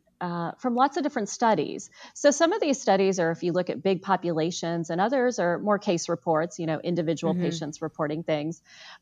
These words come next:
Speaker 1: But I'll give you the example of acne, 'cause that's the one I get asked about a lot.
Speaker 2: Yeah.
Speaker 1: And, um, so we just had a really good study that just came out that, um,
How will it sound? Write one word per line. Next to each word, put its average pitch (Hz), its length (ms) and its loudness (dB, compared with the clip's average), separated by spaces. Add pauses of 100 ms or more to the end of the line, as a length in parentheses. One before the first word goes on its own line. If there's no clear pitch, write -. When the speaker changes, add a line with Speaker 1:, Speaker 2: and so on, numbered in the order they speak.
Speaker 1:
But 254 300 10
I'll 262 100 10
give 320 140 2
you 392 80 0
the 339 80 4
example 226 320 2
of 160 160 4
acne, 151 520 0
'cause 208 160 0
that's 190 200 2
the 214 80 0
one 190 120 2
I 175 60 2
get 165 180 0
asked 156 300 2
about 151 420 0
a 165 80 2
lot. 147 580 2
Speaker 2:
Yeah. 165 360 6 (560)
Speaker 1:
And, 202 440 6
um, 180 300 4
so 254 180 8
we 294 220 4
just 381 240 -2
had 220 220 8
a 185 40 6
really 180 300 6
good 175 160 2
study 175 300 2
that 175 240 -2
just 311 360 4
came 214 300 0
out 175 380 2
that, 156 300 4 (360)
um, 165 320 4